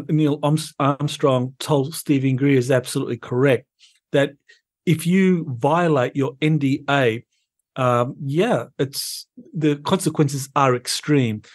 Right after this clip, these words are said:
So that's, that's the bl-, that's the really big roadblock here, is how do you protect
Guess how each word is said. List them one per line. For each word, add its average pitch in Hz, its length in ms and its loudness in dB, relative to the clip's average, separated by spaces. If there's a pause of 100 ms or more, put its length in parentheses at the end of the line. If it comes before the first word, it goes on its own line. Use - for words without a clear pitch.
(140)
So - 200 2
that's, 208 360 0
that's 190 300 0
the - 120 2
bl-, 151 320 -2
that's 170 240 0
the 151 280 0 (160)
really 151 200 0 (260)
big 151 200 0
roadblock 131 580 0
here, 110 280 -4 (340)
is 135 160 -2
how 196 260 2
do 190 60 2
you 165 280 4 (300)
protect - 520 -2